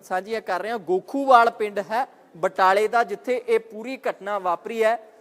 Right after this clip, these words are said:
ਦੋਸਤੀ ਦੇ ਵਿੱਚ ਪੈਸਾ ਜਿਹੜਾ ਉਹ ਵੈਰੀ ਬਣ ਗਿਆ ਹੈ। ਪੈਸੇ ਨੇ ਦੋਸਤੀ ਦੇ ਵਿੱਚ ਫਿੱਕ ਪਵਾ ਦਿੱਤਾ ਹੈ ਔਰ ਇੱਕ ਦੋਸਤ ਹੀ, ਆ, ਦੂਜੇ ਦੋਸਤ ਦੀ ਜਾਨ ਦਾ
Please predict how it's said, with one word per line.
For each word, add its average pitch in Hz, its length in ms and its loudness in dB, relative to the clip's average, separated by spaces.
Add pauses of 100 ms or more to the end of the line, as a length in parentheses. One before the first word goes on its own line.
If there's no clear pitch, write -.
(180)
ਦੋਸਤੀ 247 640 2
ਦੇ 277 120 -2
ਵਿੱਚ 240 240 -4
ਪੈਸਾ 202 480 -4
ਜਿਹੜਾ 190 260 -6
ਉਹ 196 220 -6
ਵੈਰੀ 165 300 -6
ਬਣ 160 220 -6
ਗਿਆ 185 160 -4
ਹੈ। 214 120 -4 (960)
ਪੈਸੇ 185 340 0
ਨੇ 226 120 -8
ਦੋਸਤੀ 185 420 -10
ਦੇ 196 120 -8
ਵਿੱਚ 175 240 -12
ਫਿੱਕ 202 340 -12
ਪਵਾ 170 320 -4
ਦਿੱਤਾ 165 300 -6
ਹੈ 269 60 -8 (320)
ਔਰ 170 180 -2
ਇੱਕ 214 220 -4
ਦੋਸਤ 190 500 -4
ਹੀ, 214 420 -6 (440)
ਆ, 175 300 0
ਦੂਜੇ 175 400 -6
ਦੋਸਤ 180 440 -8
ਦੀ 185 160 -16
ਜਾਨ 160 340 -6
ਦਾ 202 200 -2